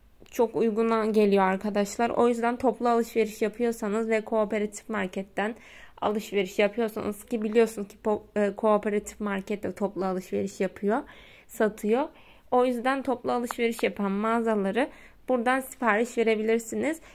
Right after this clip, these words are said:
Zaten, e, çoğusu kargo bedava oluyor. Yani hiç markete gitmeye gerek yok birkaç ürün için indirim olsun diye.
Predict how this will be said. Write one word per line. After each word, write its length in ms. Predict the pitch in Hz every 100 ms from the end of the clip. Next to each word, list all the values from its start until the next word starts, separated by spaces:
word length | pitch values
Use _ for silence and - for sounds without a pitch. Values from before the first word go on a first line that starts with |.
| -
Zaten, 460 | - 240 240 262 247
e, 180 | 220 214
çoğusu 440 | 208 240 226 240
kargo 440 | 233 233 214 208 214
bedava 400 | 220 208 190 175
oluyor. 480 | - 170 185 180 254 302 - - -
Yani 300 | 240 226 233
hiç 160 | 233 -
markete 460 | 233 220 220 220
gitmeye 640 | 214 220 233 226 220 214 - - - -
gerek 440 | 220 220 214 220
yok 260 | 233 214 214 -
birkaç 440 | 208 220 202 -
ürün 280 | 202 190 190
için 280 | 180 - 180
indirim 460 | 165 190 190 190
olsun 440 | 185 190 - 190 196
diye. 280 | 185 233